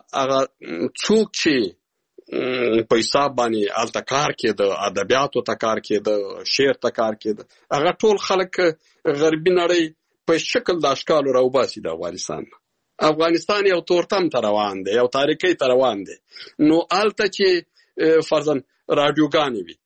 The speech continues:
ورځپاڼې وي، مجلې وي، هغه وتړل شولې.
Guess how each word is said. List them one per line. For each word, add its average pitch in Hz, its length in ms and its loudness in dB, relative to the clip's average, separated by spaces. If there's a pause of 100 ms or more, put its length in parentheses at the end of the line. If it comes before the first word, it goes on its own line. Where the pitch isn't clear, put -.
(320)
ورځپاڼې 151 760 0
وي، 80 140 -18 (240)
مجلې 160 600 2
وي، 107 220 -12 (420)
هغه 160 220 0
وتړل 240 460 0
شولې. 87 360 -4